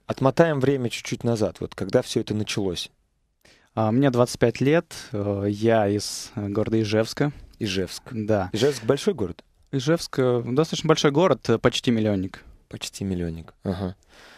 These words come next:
Speaker 1: И как давно ты оказался здесь?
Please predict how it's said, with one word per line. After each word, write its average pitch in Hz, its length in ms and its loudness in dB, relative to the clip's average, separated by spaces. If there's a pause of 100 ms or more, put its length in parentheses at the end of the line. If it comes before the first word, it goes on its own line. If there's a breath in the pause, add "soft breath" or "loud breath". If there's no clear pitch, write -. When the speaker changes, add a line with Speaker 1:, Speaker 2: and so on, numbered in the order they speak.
(260 loud breath)
Speaker 1:
И 113 280 0
как 147 240 2
давно 120 480 2 (220)
ты 101 140 0
оказался 95 460 -2
здесь? 92 400 -4